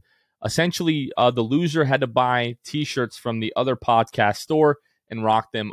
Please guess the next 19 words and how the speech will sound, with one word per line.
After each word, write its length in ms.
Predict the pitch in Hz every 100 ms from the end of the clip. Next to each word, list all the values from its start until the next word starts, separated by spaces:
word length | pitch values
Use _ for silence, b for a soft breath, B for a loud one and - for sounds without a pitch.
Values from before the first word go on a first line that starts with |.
| -
on 380 | 104 101 101 95
the 80 | -
pod. 560 | - - 131 139 135 139 _ _
So 260 | - 113 101
we 220 | 101 113
are, 380 | 110 104 101 - _ _
uh, 300 | 98 95 90 - _ _ _ _ _ -
keeping 380 | 175 165 151 131
our 240 | 120 131 -
end 180 | 131 127
of 100 | 110
the 60 |
bet 260 | 101 113 113
here 300 | - 110 101
in 260 | - 104 98
rocking 480 | 104 107 - 104
our 200 | 101 101
Pokemon 640 | - 117 117 123 110 110 104
shirts. 400 | 120 110 -